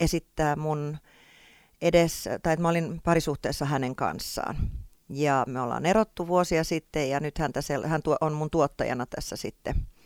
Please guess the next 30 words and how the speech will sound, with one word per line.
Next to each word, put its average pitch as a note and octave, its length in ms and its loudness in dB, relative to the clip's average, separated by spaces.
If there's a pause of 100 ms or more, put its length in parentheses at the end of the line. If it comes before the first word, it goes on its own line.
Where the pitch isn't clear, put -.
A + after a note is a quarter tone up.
(920)
T - 40 -6
V-psykiatrina C#3+ 1000 -2 (160)
tuottaa D#3 380 0
mu-, F3+ 160 -2
tai D3+ 160 6
hän C#3+ 280 0 (160)
tuottajana C#3+ 420 -4
tuottaa C#3 360 -4
sitä - 140 -8
mun D3 140 -4
ohjelmaa, E3+ 520 4 (260)
Viima-showta. D#3+ 640 -2 (920)
Hän F#3 160 6
menee D3 240 2
naimisiin, B2+ 720 -6 (120)
ja C#3+ 80 -4
se E3+ 100 2
onkin D#3+ 160 0
yhtäkkiä C3+ 380 -6
mulle C#3 140 -8 (200)
hyvin D3 280 -2
kova B2 280 -2
paikka, - 520 -10
että - 180 -4
hän C#3+ 80 -2
on C#3+ 80 -8
semmonen C#3+ 320 -6
läheisin C#3 520 0
mun B2+ 260 -8 (580)
ex-puolisoista. - 1300 -4